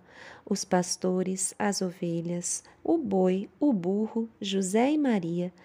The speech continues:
compreenderam que aquela seria a primeira noite de um tempo de esperanças.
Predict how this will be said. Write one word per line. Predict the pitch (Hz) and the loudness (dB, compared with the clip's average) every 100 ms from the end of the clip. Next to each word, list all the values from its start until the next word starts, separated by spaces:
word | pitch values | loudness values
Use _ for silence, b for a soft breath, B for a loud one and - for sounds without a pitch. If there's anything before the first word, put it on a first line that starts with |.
| B B B | B B B
compreenderam | - 262 254 196 180 180 180 185 175 180 | 2 4 4 2 2 2 2 2 0 -6
que | - | 2
aquela | 208 202 - 185 185 | 2 2 -2 0 0
seria | 180 185 175 180 180 | -2 -2 0 0 0
a | |
primeira | 180 180 185 247 269 | -2 0 4 4 4
noite | 254 214 185 180 - - 196 208 | 2 2 2 -2 -6 -8 -8 -8
de | 180 185 | -6 -2
um | 190 | -2
tempo | 185 185 180 185 | -2 -4 -4 -6
de | 170 170 190 | -6 -2 0
esperanças. | 220 - 190 175 160 165 - 190 - - | 0 -2 -4 -4 -6 -8 -10 -10 -10 -12